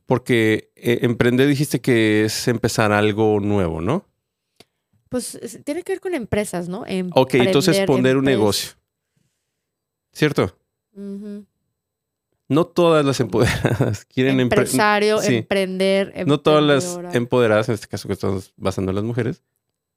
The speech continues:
Speaker 2: Tienen
Speaker 1: tienen que tener
Speaker 2: empresa.
Speaker 1: una empresa o quieren tener un
Speaker 2: No,
Speaker 1: negocio.
Speaker 2: es que también, por eso te dije, es el falso empoderamiento. No se basa en resultados. Se basa en decir la palabra que está de moda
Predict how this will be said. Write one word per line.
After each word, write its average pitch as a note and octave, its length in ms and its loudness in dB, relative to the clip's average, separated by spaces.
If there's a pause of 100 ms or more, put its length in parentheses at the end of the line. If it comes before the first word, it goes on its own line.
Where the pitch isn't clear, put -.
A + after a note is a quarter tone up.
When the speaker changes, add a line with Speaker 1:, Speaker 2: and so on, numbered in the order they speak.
Speaker 2:
Tienen D#3 260 0
Speaker 1:
tienen A3+ 60 0
que D3+ 60 0
tener C#3 220 2
Speaker 2:
empresa. C3 120 2
Speaker 1:
una B2 100 0
empresa A#2+ 420 -4
o F#2 40 -6
quieren C3 220 -4
tener C3 100 0
un C3+ 60 2
Speaker 2:
No, E4+ 140 4
Speaker 1:
negocio. D4+ 160 4
Speaker 2:
es D#4 120 -4
que F#4+ 140 2
también, D#4 480 0
por E4 120 0
eso E4 140 -2
te C4 160 -2
dije, C#4 280 -2
es A#3 120 -4
el C4 140 -4
falso B3+ 320 -4
empoderamiento. G3 840 -8 (340)
No A#3 160 -4
se C4+ 160 -2
basa B3 300 -4
en G3 80 -12
resultados. - 720 -14 (400)
Se A3 200 -4
basa A#3 460 -2
en G#3+ 100 -6
decir G#3 240 -4
la A3+ 100 0
palabra G3 340 -4
que - 100 -18
está F#3+ 180 -4
de F#3 80 0
moda F#3+ 440 -6